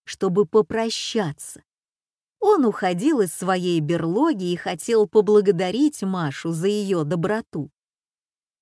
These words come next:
"Ты оказалась очень умной и сумела обхитрить меня,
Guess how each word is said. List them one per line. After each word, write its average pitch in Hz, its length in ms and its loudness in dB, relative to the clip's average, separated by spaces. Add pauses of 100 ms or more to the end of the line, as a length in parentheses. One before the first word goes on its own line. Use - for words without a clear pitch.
"Ты 165 200 -2
оказалась 175 840 0
очень 185 440 -2
умной 175 580 -2 (320)
и 214 140 6
сумела 214 640 4
обхитрить 220 720 -2
меня, 202 420 0